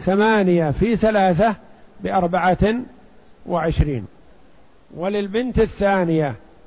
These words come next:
ثمانية في ثلاثة بأربعة وعشرين. اجمع، عندنا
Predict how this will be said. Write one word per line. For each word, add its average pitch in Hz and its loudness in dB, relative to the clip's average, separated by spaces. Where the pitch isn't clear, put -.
ثمانية 180 -4
في 175 -4
ثلاثة 208 2
بأربعة 180 0
وعشرين. 147 -6
اجمع، 208 2
عندنا 196 0